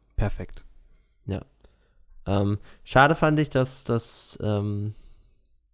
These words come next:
Speaker 2: weil die mochte ich in dem, im ersten Teil, äh, und die mochte ich auch hier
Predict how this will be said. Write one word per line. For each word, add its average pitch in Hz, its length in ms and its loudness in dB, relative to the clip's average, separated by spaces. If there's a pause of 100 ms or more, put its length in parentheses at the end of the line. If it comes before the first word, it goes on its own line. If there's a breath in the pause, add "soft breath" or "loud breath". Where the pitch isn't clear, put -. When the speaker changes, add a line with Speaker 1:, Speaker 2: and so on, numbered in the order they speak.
(1200)
Speaker 2:
weil 113 160 2
die 113 80 4
mochte 120 340 0
ich - 180 -4
in 110 100 -4
dem, 104 220 0
im 104 200 -2
ersten 101 380 -4
Teil, 101 540 0
äh, - 200 -8
und 104 80 0
die 104 60 4
mochte 104 200 2
ich - 80 -4
auch 101 100 -2
hier 120 480 0